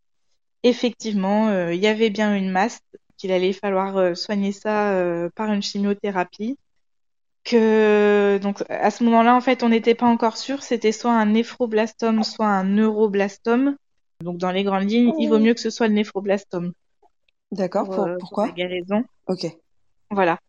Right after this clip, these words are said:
Speaker 1: Et, euh, donc, euh, elle m'a dit, « Bon, bah, il faut appeler papa, euh, pour lui expliquer tout ça. » Et puis, euh, et puis, on avait le choix. Euh, en fait, il fallait, euh, du coup, faire un examen, euh,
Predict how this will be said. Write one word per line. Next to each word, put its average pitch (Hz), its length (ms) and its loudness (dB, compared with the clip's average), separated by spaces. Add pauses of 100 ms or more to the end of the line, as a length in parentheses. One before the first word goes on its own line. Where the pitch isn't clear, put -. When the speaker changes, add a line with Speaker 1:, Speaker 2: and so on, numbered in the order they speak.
(160)
Speaker 1:
Et, 208 280 4
euh, 185 840 0
donc, 190 300 -6
euh, 165 680 -2
elle 180 140 -6
m'a 175 120 -6
dit, « 180 140 -6
Bon, 185 120 -6
bah, 180 120 -4
il 180 100 -2
faut - 140 -12
appeler 170 240 -6
papa, 226 720 0
euh, 160 1040 -4 (220)
pour 180 100 -20
lui 170 100 -6
expliquer - 440 -10
tout - 120 -20
ça. » 226 380 -2
Et 196 60 0
puis, - 260 -6
euh, 160 340 -2 (540)
et 196 80 0
puis, - 160 -8
on 196 140 -2
avait 190 240 2
le 196 40 -2
choix. 202 280 -4
Euh, 185 260 2
en 185 80 -2
fait, 208 240 -4
il 214 60 -12
fallait, 208 400 2
euh, 185 220 2
du 196 120 -8
coup, 240 140 -10
faire 214 240 -2
un 202 140 0
examen, 208 680 0
euh, 170 420 -4